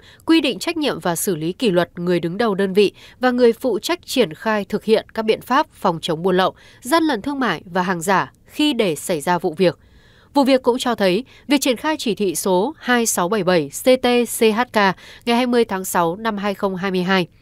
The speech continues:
của Cục trưởng Cục Hàng không Việt Nam về tăng cường công tác phòng chống buôn lậu, gian lận thương mại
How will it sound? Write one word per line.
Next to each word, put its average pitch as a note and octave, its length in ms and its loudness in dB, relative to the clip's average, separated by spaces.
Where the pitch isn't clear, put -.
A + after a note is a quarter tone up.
của B3 120 6
Cục A3+ 220 -2
trưởng G3 320 2
Cục - 220 0
Hàng F#3+ 200 -6
không G#3 240 -4
Việt F3+ 160 -2
Nam F#3+ 200 2
về C#4 120 4
tăng D#4 180 -2
cường A3+ 300 0
công A3 180 -2
tác C#4+ 220 -4
phòng G#3 260 0
chống F3 240 -4
buôn G3 140 0
lậu, G3 180 2
gian E4 200 2
lận B3 200 -2
thương C4+ 180 -4
mại G#3 200 -2